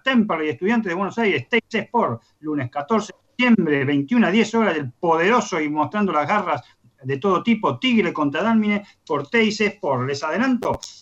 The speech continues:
que los, mm, sábados, mejor dicho, los domingos a las cero horas, Argentino de Merlo, La Madrid por Primera C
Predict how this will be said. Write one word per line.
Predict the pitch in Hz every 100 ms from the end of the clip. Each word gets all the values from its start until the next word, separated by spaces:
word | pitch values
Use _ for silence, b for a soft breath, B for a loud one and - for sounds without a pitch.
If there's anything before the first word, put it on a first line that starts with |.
| _
que | 170
los, | 160 151 -
mm, | 156 139 127 - 135 123 127 123
sábados, | - 240 220 180 -
mejor | 151 147
dicho, | 202 196
los | 156
domingos | 147 202 240 190
a |
las | 151
cero | - 226 214
horas, | 233 160 b b
Argentino | 156 139 175 170 285 285 220 -
de | 143 160
Merlo, | 170 147 127 135
La | 151
Madrid | 165 165 - -
por | 156 131
Primera | 165 240 214
C | - 254